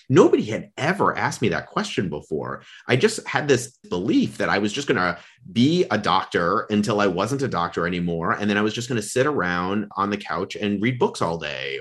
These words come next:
or, you know, go out to nice dinners or go on vacation. And realistically, that all sounds great.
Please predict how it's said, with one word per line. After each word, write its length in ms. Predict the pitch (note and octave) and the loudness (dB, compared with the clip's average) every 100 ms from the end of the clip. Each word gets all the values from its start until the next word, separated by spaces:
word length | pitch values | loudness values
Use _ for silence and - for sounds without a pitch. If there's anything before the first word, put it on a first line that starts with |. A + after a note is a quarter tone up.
| - | 0
or, 680 | G2 F#2+ G2 F#2+ G2 G2 G#2 | 2 2 2 4 4 4 2
you 100 | C#3+ | 0
know, 340 | F#2 F#2+ G2+ | 0 2 2
go 200 | G2+ G#2 | 2 2
out 160 | A2 C3+ | 2 0
to 100 | D#3 | 0
nice 280 | D#3 E3+ - | 2 0 0
dinners 640 | A#3 A#3 B2+ F#2 E2+ F2+ | -2 0 2 2 0 -2
or 220 | G2+ A2 G#2+ | -2 -2 -2
go 160 | G2 | -2
on 160 | A2 A#2 | -2 -2
vacation. 720 | B2 A#2+ - C#3 - D#2+ E2 - - - - | -4 -4 -8 -6 -6 -6 -8 -16 -20 -20 -2
And 300 | D#3+ E3+ - - | 0 0 -4 -16
realistically, 1080 | - C#3 A#3+ C#4 E3+ - - A#3 A#2+ A2 | -6 4 6 6 6 0 2 0 2 2
that 260 | A2 D#3+ G3+ | 2 0 0
all 160 | D3 G#3 | -4 -2
sounds 340 | D3 A#2+ A#2+ | 2 2 0
great. 580 | - A2+ A#3 C3+ G2 | -4 -4 0 0 -2